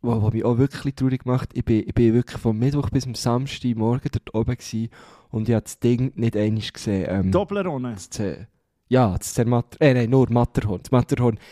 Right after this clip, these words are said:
Speaker 1: nicht einmal gesehen. Das war immer in der Woche gewesen.
Speaker 2: Aber d-,
Speaker 1: Und jetzt
Speaker 2: erstens
Speaker 1: stell mir vor, du kommst irgendwie so aus China oder so,
Speaker 2: Ja.
Speaker 1: <laughs> kommst so auf Schweiz-Tour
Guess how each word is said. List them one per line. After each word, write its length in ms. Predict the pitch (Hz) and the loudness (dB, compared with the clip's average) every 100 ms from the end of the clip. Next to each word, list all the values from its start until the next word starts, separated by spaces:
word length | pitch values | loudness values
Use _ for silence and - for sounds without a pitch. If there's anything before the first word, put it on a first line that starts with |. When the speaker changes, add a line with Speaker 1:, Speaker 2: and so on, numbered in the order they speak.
| - | -6
Speaker 1:
nicht 160 | 127 131 | 0 2
einmal 280 | 120 120 107 | 4 4 2
gesehen. 420 | - - 92 90 - _ - | -4 -8 -8 -8 -14 _ -2
Das 140 | 139 | 0
war 80 | - | 2
immer 240 | 147 147 147 | 2 4 4
in 80 | 127 | 2
der 120 | 107 | 2
Woche 320 | 101 104 120 | 2 0 -4
gewesen. 300 | - - 82 - - - - | -8 -12 -14 -16 -20 -20 -10
Speaker 2:
Aber 100 | - | -10
d-, 80 | - | -10
Speaker 1:
Und 60 | - - | -14 -14
jetzt 160 | - - | -4 2
Speaker 2:
erstens 220 | 175 - | 2 4
Speaker 1:
stell 200 | 139 117 | 4 6
mir 120 | 135 | 4
vor, 260 | - 139 165 | 4 4 4
du 140 | 160 | 2
kommst 260 | 143 127 147 | 2 4 4
irgendwie 160 | 151 | 2
so 160 | 147 - | 2 2
aus 160 | - - | 2 2
China 520 | - 131 156 113 98 | 2 2 2 2 2
oder 160 | 101 143 | 2 -2
so, 160 | - | 2
Speaker 2:
Ja. 180 | 156 127 | 4 4
Speaker 1:
<laughs> 160 | 101 - | 2 -2
kommst 300 | - - - | -4 -4 -2
so 120 | 131 | 0
auf 720 | 131 - 143 233 - 147 127 | -2 -4 -6 -4 -2 0 0
Schweiz-Tour 840 | - 120 147 - - - 120 120 | 0 0 -2 -2 -8 0 2 2